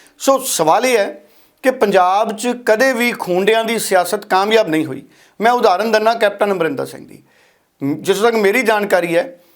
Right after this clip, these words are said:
ਵੀਹ ਸੌ ਬਾਰਾਂ ਦੀਆਂ ਵਿਧਾਨ ਸਭਾ ਚੋਣਾਂ ਤੋਂ ਪਹਿਲਾਂ ਕੈਪਟਨ ਅਮਰਿੰਦਰ ਸਿੰਘ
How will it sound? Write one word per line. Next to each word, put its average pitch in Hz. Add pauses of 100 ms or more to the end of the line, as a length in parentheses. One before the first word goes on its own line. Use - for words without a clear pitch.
(220)
ਵੀਹ 190
ਸੌ 262
ਬਾਰਾਂ 202
ਦੀਆਂ 220
ਵਿਧਾਨ 190
ਸਭਾ 196
ਚੋਣਾਂ 202
ਤੋਂ 214
ਪਹਿਲਾਂ 220 (800)
ਕੈਪਟਨ 214
ਅਮਰਿੰਦਰ 196
ਸਿੰਘ 185